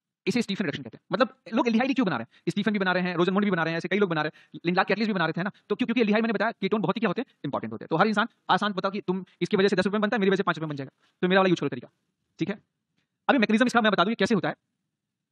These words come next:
इसके मैकेनिज्म की जरूरत पड़ेगी, इसलिए मैं बता रहा हूं। देखो, सबसे पहले हमने किसका मैकेनिज्म पढ़ना है? R ट्रिपल बॉन्ड N,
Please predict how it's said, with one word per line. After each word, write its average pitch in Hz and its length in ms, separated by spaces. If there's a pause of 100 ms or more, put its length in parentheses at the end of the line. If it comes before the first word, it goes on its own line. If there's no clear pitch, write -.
(1500)
इसके 208 120
मैकेनिज्म 214 240
की 220 60
जरूरत 190 140
पड़ेगी, 196 240
इसलिए 165 120
मैं 170 60
बता 143 120
रहा 170 80
हूं। - 60 (3000)
देखो, - 180 (640)
सबसे 226 200
पहले 285 200
हमने 208 120
किसका 214 220
मैकेनिज्म 220 220
पढ़ना 226 160
है? 226 80 (800)
R 165 160
ट्रिपल - 400
बॉन्ड 196 200 (160)
N, 233 140